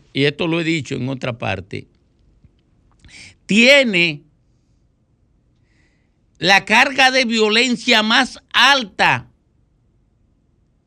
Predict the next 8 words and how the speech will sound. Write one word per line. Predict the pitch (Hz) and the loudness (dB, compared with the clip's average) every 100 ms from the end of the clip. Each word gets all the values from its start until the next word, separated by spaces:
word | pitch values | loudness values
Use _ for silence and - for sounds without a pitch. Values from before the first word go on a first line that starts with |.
| _ _ _ _ _ _ _ | _ _ _ _ _ _ _
que | - 190 | -2 2
haya | 214 226 196 | 2 0 -2
podido | 220 202 226 214 | -2 0 0 -2
acumular | - 202 190 196 214 | -2 -6 0 0 0
en | 202 | -2
cualquier | 196 185 - 226 269 | -2 -2 -2 0 2
otra | 240 190 190 190 | 0 -2 0 0
época | 208 135 160 135 139 120 | -2 -4 -10 -4 -6 -6